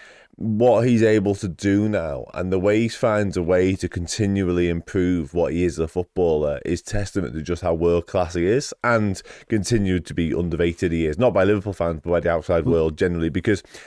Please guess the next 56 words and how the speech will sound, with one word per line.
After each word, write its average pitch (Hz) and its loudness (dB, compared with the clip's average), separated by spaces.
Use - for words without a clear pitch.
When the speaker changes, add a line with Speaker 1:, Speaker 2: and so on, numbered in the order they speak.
Speaker 1:
if 101 -2
you 143 2
can, 135 0
and 160 2
also 196 4
what's 123 2
interesting 120 0
is 90 0
that 92 4
a - 4
lot 143 4
of 165 2
his, 147 0
a - -2
lot 143 6
of 127 2
his 143 -2
quality 127 2
and 85 0
a 87 0
lot 85 2
of 85 -2
his 87 -2
numbers 90 -2
was 85 -2
often 107 0
sort 85 2
of - -16
credited 101 0
towards 87 0
Bobby 92 0
Firmino 92 -2
and 135 2
Sadio 95 2
Mane 98 2
a 85 2
little 69 0
bit 73 -6
as 82 -6
well, 92 4
'cause 90 -4
if 87 0
they 110 2
didn't, 123 2
if 110 2
he 117 0
didn't 143 2
have 120 2
those 107 4
two, - 0
he 98 4
wouldn't 92 0
be 87 -4
quite 92 0
as 78 -2
brilliant. 87 -2